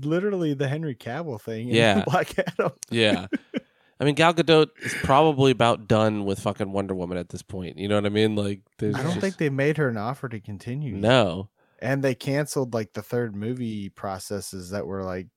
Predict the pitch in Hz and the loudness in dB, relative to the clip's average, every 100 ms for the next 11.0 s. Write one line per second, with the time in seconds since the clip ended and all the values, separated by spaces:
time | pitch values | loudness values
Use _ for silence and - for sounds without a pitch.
0 | _ - 104 101 90 92 90 104 110 _ | _ -10 -8 -6 -8 -8 -6 -8 -8 _
1 | - 85 90 85 87 80 85 82 - - | -16 -14 -8 -8 -6 -10 -10 -14 -12 -4
2 | 80 104 104 107 104 107 101 101 95 98 | -2 0 0 0 -2 -4 -6 -6 -4 -4
3 | 98 98 - - - - - 101 110 113 | -4 -4 -10 -20 -18 -12 -4 4 4 4
4 | 95 104 107 101 104 110 104 107 107 107 | 4 6 4 2 2 4 6 6 6 2
5 | 107 107 104 104 104 87 98 - 104 110 | 2 2 2 0 0 -4 -8 0 2 4
6 | 160 104 98 98 107 104 104 107 123 139 | 4 2 0 -2 0 0 0 0 4 4
7 | 165 135 107 107 107 110 98 101 98 95 | 4 4 2 2 4 4 4 2 2 2
8 | 98 - 95 95 101 - 92 98 113 117 | 0 -2 -2 -2 -4 -4 -4 -2 -2 0
9 | 117 92 95 101 - 127 _ - 90 - | 0 -2 -2 -4 -4 -6 _ -10 -10 -8
10 | 80 76 85 104 80 69 - - - 85 | -10 -8 -12 -10 -8 -8 -10 -14 -12 -14